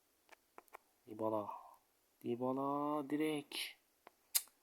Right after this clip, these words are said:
Bu kaçıncı direk? Şimdi Rafa. Rafa Silva. Rafa Silva.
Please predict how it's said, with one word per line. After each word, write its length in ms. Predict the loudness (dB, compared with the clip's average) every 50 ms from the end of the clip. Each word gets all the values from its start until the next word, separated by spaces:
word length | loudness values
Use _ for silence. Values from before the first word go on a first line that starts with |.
| _ _ _ _ _ _ _ _ _ _
Bu 80 | -8 -2
kaçıncı 500 | 0 0 0 2 4 4 4 4 2 -2
direk? 260 | -2 -2 -4 -4 -6
Şimdi 560 | -10 -10 -8 -4 -2 -2 0 0 -2 -2 -4 -10 -14 -16 -16 -16 -18 _ -14 -6
Rafa. 800 | -4 -2 -2 -2 -2 0 2 2 4 4 4 2 2 0 -4 -8 -14 -18 _ _ _ _ _ _ -12 -8 -4 0 2 2 2 2 4 6
Rafa 380 | 6 8 8 6 6 6 6 8
Silva. 1000 | 8 6 6 6 4 4 4 6 6 6 6 6 6 4 4 4 2 2 2 0 -2 -6 _ -20 -20 -18 -16 -16 -14 -14 -14 -14 -14 -16 -16 -18 _ _ -4 0
Rafa 1080 | 2 4 6 6 6 4 2 -2 -4 -2 0 2 2 2 4 2 2 2 2 0 -2 -4 -10 -14 _ _ _ _ _ _ 0
Silva. 880 | 4 6 6 8 8 6 4 4 4 4 4 4 2 2 0 0 -2